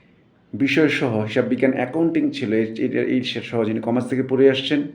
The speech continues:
অডিটিং, ব্যাংকিং বিষয়ে যার ডিগ্রি আছে, diploma in taxation বিষয়ে যার ডিগ্রি আছে, উচ্চতর অডিটিং, ব্যাংকিং ডিপ্লোমা সহ অন্যান্য এই রিলেটেড যে ডিগ্রি আছে, তারা অ্যাপ্লাই করতে পারবেন।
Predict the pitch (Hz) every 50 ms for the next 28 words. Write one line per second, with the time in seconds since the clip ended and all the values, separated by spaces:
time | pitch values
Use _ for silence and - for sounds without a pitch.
0 | - - _ _ _ _ - 127 127 135 135 135 135 139 135 - 120 117 113 110
1 | 120 139 139 131 135 139 143 143 135 139 143 135 127 139 127 135 151 147 143 143
2 | - - 180 202 214 - - - - - - - - _ - - 190 190 - 220
3 | 196 160 131 120 120 123 131 131 127 135 139 139 - - 151 - - 147 139 123
4 | - - - - 113 107 120 110 104 107 120 110 - 127 135 135 131 131 - 147
5 | 147 143 - - - - _ _ _ _ - 170 160 160 - 175 170 - 165 165
6 | 165 - 139 147 151 147 - 147 156 135 127 127 127 127 127 127 127 123 139 139
7 | 139 143 151 156 151 147 - 180 - - 202 220 214 196 151 135 135 131 123 117
8 | 120 117 117 120 117 110 120 113 107 123 117 123 135 135 135 135 - 165 - -
9 | - 170 185 196 190 147 - - 110 107 - - - - - - 85 - 85 85